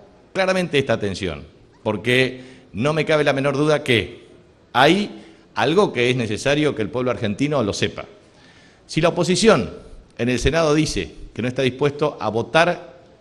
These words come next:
a un nuevo juez de la Corte Suprema de Justicia promovido por el Poder Ejecutivo en virtud del cumplimiento del artículo noventa y nueve, inciso, eh, noventa y nueve, inciso cuatro de la Constitución Nacional. O sea, el Poder Ejecutivo debe cumplir la Constitución Nacional.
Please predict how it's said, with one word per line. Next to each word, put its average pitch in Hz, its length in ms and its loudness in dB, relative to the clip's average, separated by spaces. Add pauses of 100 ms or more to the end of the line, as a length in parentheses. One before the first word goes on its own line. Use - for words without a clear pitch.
(380)
a 113 100 2
un 139 160 4
nuevo 147 500 2
juez 143 240 0
de 139 60 0
la 123 120 2
Corte 131 280 -4
Suprema 127 320 -4
de 123 80 -2
Justicia 139 680 -2 (420)
promovido 117 540 0
por 151 280 4
el 104 180 -4
Poder 120 260 0
Ejecutivo 131 500 -2
en 127 80 0
virtud 110 240 -4
del 120 120 -4
cumplimiento 120 400 -4
del 110 100 0
artículo 120 320 -4
noventa 107 240 -4
y - 20 0
nueve, 127 140 -2
inciso, - 320 -8 (100)
eh, 104 640 -4
noventa 113 320 2
y 120 40 0
nueve, 143 120 2
inciso 127 300 -4
cuatro 131 180 -2
de 123 80 -2
la - 60 -4
Constitución 113 400 -6
Nacional. 113 320 -2
O 92 40 -4
sea, 113 240 2 (540)
el 107 100 -4
Poder 156 140 2
Ejecutivo 160 480 0 (160)
debe 208 260 8
cumplir 131 300 2
la 117 80 2
Constitución 104 460 -6
Nacional. 90 360 -4